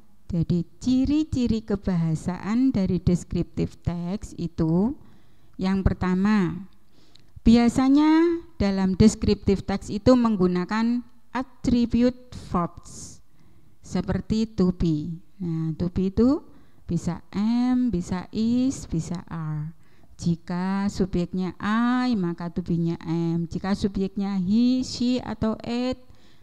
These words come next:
atau orang yang, atau benda yang jumlahnya hanya satu, maka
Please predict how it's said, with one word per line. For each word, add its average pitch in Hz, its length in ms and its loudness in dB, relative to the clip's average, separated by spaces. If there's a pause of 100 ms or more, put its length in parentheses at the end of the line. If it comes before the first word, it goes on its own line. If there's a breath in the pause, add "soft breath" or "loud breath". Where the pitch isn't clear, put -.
atau 180 320 -2
orang 185 380 -2
yang, 185 220 -2 (960 soft breath)
atau 185 320 -2
benda 180 420 0
yang 208 380 0
jumlahnya 180 560 2
hanya 180 240 0
satu, 254 640 2
maka 208 480 -4